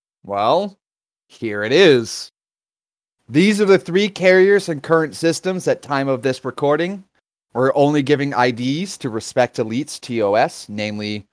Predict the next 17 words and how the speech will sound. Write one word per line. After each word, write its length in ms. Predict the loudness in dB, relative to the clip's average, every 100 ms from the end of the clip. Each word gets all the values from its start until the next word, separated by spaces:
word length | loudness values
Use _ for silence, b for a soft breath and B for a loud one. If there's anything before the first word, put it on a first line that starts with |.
| _ -16
naming 480 | -10 -8 -6 -8 -8
and 160 | -6
shaming. 460 | -2 -2 -2 -8 -14 _ b b b
In 100 | -4
addition 440 | 0 0 0 -4
to 120 | -6 -6
the 100 | -2
purpose 540 | 0 2 2 -2 -2
we 100 | -6
figured 380 | -2 -2 0 2
out 220 | 0 0
they 160 | -4 -4
serve. 520 | -6 -6 -6 -10 _ _ _ _ _ _ _ _ _ _ _ _ _ _ _ _ _ _ _ _ _ _ _ _ _ _ _ _ _ _ _ _
First, 580 | 4 4 4 -8 -16 -20 _ _ _ _ _ _ _ _ _ _ _
carrier 560 | 4 4 4 0 -6 -14 _ _ _ -16
V 560 | -6 -2 -2 -6 -12 _ _ -4
two 460 | -2 0 -2 -4